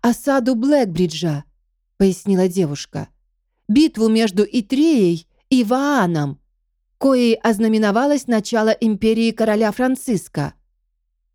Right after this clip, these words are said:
Она постучала по красной короне на щите Матео, по алому гребню на его шлеме. "Мы ваанианцы". Юноша склонил голову набок.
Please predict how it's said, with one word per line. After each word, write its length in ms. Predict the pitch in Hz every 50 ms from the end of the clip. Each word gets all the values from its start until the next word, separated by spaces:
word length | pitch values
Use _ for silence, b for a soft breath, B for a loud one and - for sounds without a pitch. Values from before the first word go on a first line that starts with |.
| _ _ _ _ _
Она 220 | - 185 190 190 180
постучала 540 | - 180 180 - 202 190 - 202 196 185 180
по 120 | - 175
красной 420 | - - 190 180 170 - 185 185
короне 560 | 180 - 185 190 226 262 247 226 196 175 156 b b b b b
на 140 | - 214 214
щите 420 | 196 - - 214 202 - - 226 214
Матео, 680 | 208 214 226 220 _ 254 233 190 151 143 139 139 156 _ _ _ _ _ _ _ _ _ _ _
по 120 | - 220 214
алому 500 | - - 233 285 302 311 302 294 311 294
гребню 640 | 240 247 233 233 220 196 170 185 190 185 185 - -
на 180 | - 202 190 175
его 220 | 175 175 190 214
шлеме. 640 | - - - 208 185 170 160 156 151 147 - 170 - _ _ _ _ _ _ _ _ _ _ _ _ _ _ _ _ _
"Мы 580 | - 196 214 226 254 277 285 269 233 185 151 - _ _ _ _ _ _ _ -
ваанианцы". 1120 | 170 190 202 202 202 208 220 220 226 220 208 190 175 165 156 - - - 175 147 143 151 - _ _ _ _ _ _ _ _ _ _ _ _ _ _ _ _ _ _ _ _ _ _ _ _
Юноша 420 | 185 180 202 196 190 180 - 190
склонил 400 | - - 190 185 185 190 190 185
голову 360 | 175 190 185 185 190 185 202
набок. 520 | 226 247 254 220 170 147 156 151 - -